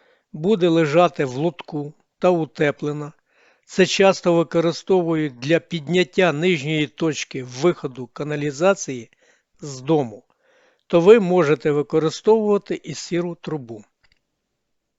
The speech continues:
Основні параметри для проєктування септика,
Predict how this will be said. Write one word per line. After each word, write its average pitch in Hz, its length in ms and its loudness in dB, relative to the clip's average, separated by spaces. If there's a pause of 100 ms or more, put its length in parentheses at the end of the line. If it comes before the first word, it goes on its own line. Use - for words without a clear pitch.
(460)
Основні 214 580 0
параметри 147 840 2 (100)
для 156 260 0
проєктування 175 880 -2
септика, - 720 -6